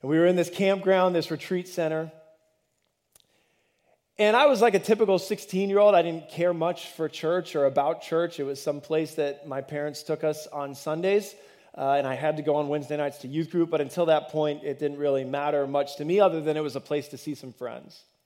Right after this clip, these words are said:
And I remember in that retreat, our, our pastor said to us, "I want everybody to go and to spend some time reading the Bible, and I want everyone to read the book of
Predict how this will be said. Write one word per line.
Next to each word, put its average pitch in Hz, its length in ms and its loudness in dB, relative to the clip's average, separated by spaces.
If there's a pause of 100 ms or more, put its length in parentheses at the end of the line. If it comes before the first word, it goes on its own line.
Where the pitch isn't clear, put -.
(1300)
And 214 100 4
I 226 40 8
remember 302 220 6
in 302 60 4
that 277 160 6
retreat, 208 560 0
our, 175 460 4
our 160 260 2
pastor 214 460 0
said 190 220 0
to 170 100 4
us, 147 100 2
"I 214 200 4
want 262 300 4
everybody 202 800 4 (300)
to 180 160 -4
go 202 480 8
and 170 120 -2
to 160 60 -4
spend 208 360 -4
some 208 160 -4
time 139 520 -4 (260)
reading 226 420 0
the 214 80 2
Bible, 143 500 4
and 156 120 -2
I 151 60 2
want 170 240 2 (100)
everyone 247 480 2
to 202 120 -6
read 175 340 0
the 156 60 2
book 151 360 2 (400)
of 143 400 2